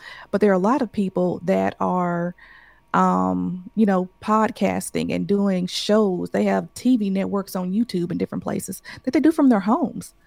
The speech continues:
And covid really taught us that all we really need is a microphone and an internet connection. And there are just so many things, even like, you know, with my kids at school,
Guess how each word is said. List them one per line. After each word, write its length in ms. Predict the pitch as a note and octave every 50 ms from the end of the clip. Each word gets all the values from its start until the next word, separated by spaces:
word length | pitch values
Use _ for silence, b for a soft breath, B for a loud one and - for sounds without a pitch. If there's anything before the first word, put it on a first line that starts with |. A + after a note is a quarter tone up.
| B B B B B B B B B B _
And 180 | G#3 G3+ G3+ -
covid 460 | - - D4 F4+ F#4 D4+ A3+ G3 G3+
really 200 | B3 A#3 G3 F#3+
taught 340 | - - - A3+ C4 B3+ G3+
us 200 | G3 F#3+ F#3 -
that 140 | - - -
all 160 | G#3+ A#3+ A#3
we 80 | A3+
really 240 | G#3 G#3 G#3+ G#3 F#3+
need 420 | F#3 F#3 A3 B3+ A3+ G3 F#3+ - -
is 120 | F#3 -
a 40 | F#3
microphone 600 | F#3 G3 G3+ - F#3+ F#3 - G3 F#3+ F#3 F3+ F3
and 140 | - F#3 F#3+
an 60 | -
internet 300 | G3+ G3 F3+ F3 - -
connection. 480 | - - - C#4+ A3 - - - - - - _ _ _ _ _ _ _ B B B B B B B B B -
And 440 | G#3+ G#3+ G3+ G3+ G3 G3 F#3+ F#3+ - - _
there 160 | F3 G#3+ G#3 G3+
are 60 | F#3+
just 280 | F#3+ F#3+ F#3 - -
so 140 | - A3 A#3
many 220 | A3+ A3 G3+ F#3 F3+
things, 580 | - G3 G#3+ - F#3+ - - F#3 F3+ - - - -
even 240 | A3 A#3+ A3+ G#3+ G3
like, 220 | F#3+ F3+ F#3 F#3 - _ _ _ _ _ _ _ _
you 80 | A#3
know, 100 | G#3+ G3+
with 140 | F3+ F#3+ -
my 120 | F#3+ F3+ F3+
kids 400 | - - A3+ G#3 G3 F3+ - -
at 80 | - -
school, 440 | - - G3+ G3 F3 - - F#3